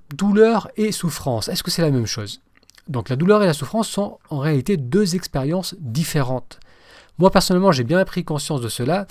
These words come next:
non pas durant une séance de méditation, mais lors d'un voyage, euh, en avion, c'était un voyage long courrier, et c'était durant la phase d'atterrissage, euh, d'un gros Boeing, c'était un Boeing sept cent quarante-sept, et ça c'était à la fin des années quatre-vingt-dix où je faisais pas mal de voyages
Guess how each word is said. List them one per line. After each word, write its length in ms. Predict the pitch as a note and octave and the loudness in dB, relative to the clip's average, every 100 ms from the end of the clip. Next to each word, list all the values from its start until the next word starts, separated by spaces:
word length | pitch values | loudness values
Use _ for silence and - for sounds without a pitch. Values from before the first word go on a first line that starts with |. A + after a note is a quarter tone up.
| - - | -16 -6
non 220 | B2 D3+ | 0 0
pas 240 | D3 F3 E3 | 0 0 2
durant 460 | B2+ B2 C3 B2+ - | 0 0 -2 -4 -6
une 140 | B2 | -6
séance 300 | A2+ A#2+ A2 | -6 -4 -4
de 60 | G#2+ | -2
méditation, 600 | G#2 G2 G2 - E3+ F#3+ - - - - | -2 -2 -4 0 0 0 -4 -20 -20 -8
mais 440 | C3 D#3 F3 F#3+ | 0 6 6 4
lors 480 | C#3 B2+ D#3+ E3+ C3 | 0 2 4 4 2
d'un 420 | A2 C#3 D#3 E3 - | 0 0 0 0 -6
voyage, 840 | E3 A2+ C#3+ D#3 E3 D#3+ D3+ B2 - | -8 0 2 4 2 0 -2 -4 -8
euh, 200 | - A#2 | -10 -8
en 140 | A#2+ A#2+ | -6 -4
avion, 400 | A#2+ C#3 G3+ G3 | -2 -2 0 0
c'était 160 | - | -2
un 60 | A#2 | -4
voyage 260 | A2+ A2 G#2 | 0 0 0
long 120 | C3+ | -2
courrier, 420 | - A#2 D3+ G3+ F#3 - - _ | 0 0 2 0 -4 -14 -20 _
et 140 | F3 G3 | 2 2
c'était 240 | - D3 | 0 -6
durant 220 | C3 C#3 | -2 0
la 100 | D3 | 0
phase 240 | C3+ D#3+ C#3 | 0 -2 0
d'atterrissage, 800 | D3+ D3 D3 C#3 - D3+ C#3+ A#2 - - - | 0 0 -2 -2 -2 0 -2 -4 -18 -20 -10
euh, 80 | A#2+ | -4
d'un 140 | G#2+ | -2
gros 180 | G#2 D#3 | -2 -2
Boeing, 280 | C3 D3 F3+ | 0 0 0
c'était 160 | - A#2 | -2 -4
un 40 | |
Boeing 220 | A2 A#2+ | -2 -2
sept 160 | A2+ D3+ | -2 -4
cent 120 | D3+ | -2
quarante-sept, 580 | C#3 A2 G2 - F3 G3 - - - - - - | -2 -4 -4 -2 -2 -2 -12 -20 -20 -20 -20 -12
et 180 | - C#3+ | 0 0
ça 240 | C3+ - D#3+ | 2 0 -2
c'était 280 | - - | -4 -4
à 20 | B2+ | -2
la 100 | A#2 | -2
fin 140 | D3 | -2
des 160 | B2+ A#2 | -2 -2
années 140 | A#2 | -2
quatre-vingt-dix 500 | A2+ - C3 E3 G3+ | -4 -4 -2 -2 -2
où 80 | C#3 | -4
je 80 | - | -4
faisais 220 | A2 G#2 | -4 -4
pas 160 | - | -4
mal 160 | E3+ E3 | -2 0
de 60 | D3+ | 2
voyages 440 | C#3 C#3 C#3+ B2 | 2 4 2 0